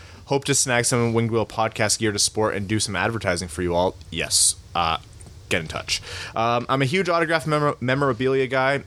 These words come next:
Even have a signed Lidstrom oh nine Winter Classic jersey." <laughs> Oh, my heart. <laughs> Uh, "and hope to run into Yzerman. If you can get one of the following signed, what, which would you choose?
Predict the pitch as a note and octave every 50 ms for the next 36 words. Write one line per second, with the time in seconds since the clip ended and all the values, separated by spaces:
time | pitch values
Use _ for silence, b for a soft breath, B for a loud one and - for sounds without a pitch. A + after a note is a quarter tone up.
0 | - - C#3 C3+ C#3 C3+ C3 B2+ B2+ A#2+ - - A#2+ B2 A#2+ A#2 A#2 A#2 - -
1 | B2 A2+ - A#2 A#2+ A#2 A2+ A2+ A2 A2 A2+ A#2 - G#2 - - G2+ G#2+ - G#2+
2 | F#2+ - A2 G#2+ G#2 A2+ A2 - - D#3+ E3+ E3+ E3+ D#3+ - F#3 E3+ D3+ - D#3+
3 | D#3 D3+ C#3 - - D#3+ E3 D#3 D#3 D3+ - - - E3+ - - - B B F3+
4 | G3 G3 F#3 D#3+ B2+ B B B B - C3 B2+ - C3 C3 D3 D3+ - - C#3+
5 | C3+ C3 C3 B2 - B2+ - B2 B2 A#2 A2+ A2 A2 A2+ A#2+ B2 - - - A#2
6 | C3+ C#3 D3+ D3+ C3+ D3+ - - A#2 B2 C3+ C#3+ C#3 C3 - C#3 B2+ B2+ B2 B2
7 | A#2 - - A2 A2 A2+ A2+ A2 - - - A2+ A#2+ - D#2+ - B2+ B2+ - -
8 | A#2+ A#2 A2 G2 - A2+ F#2+ F2+ E2+ E2+ - -